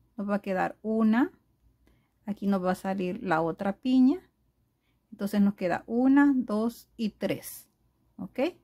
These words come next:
Estas las vamos a cerrar y vamos a ir a abrir otras dos piñas de este lado y vamos a terminar con una.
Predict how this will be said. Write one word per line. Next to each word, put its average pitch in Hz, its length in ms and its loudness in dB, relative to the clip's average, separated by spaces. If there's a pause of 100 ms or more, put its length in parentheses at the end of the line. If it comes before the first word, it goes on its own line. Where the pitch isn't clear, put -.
(100)
Estas 226 260 -6
las 220 120 0
vamos 196 280 2
a 214 80 2
cerrar 262 480 0 (440)
y 294 120 -2
vamos 233 400 4
a 233 80 2
ir 226 160 2
a - 20 4
abrir 220 320 0
otras 185 400 -2
dos 202 220 -4
piñas 190 500 -4
de 170 140 -4
este - 320 -8
lado 247 500 2
y 233 80 -8
vamos 196 240 -2
a 208 60 -2
terminar 196 480 -4
con - 260 -8
una. - 380 -8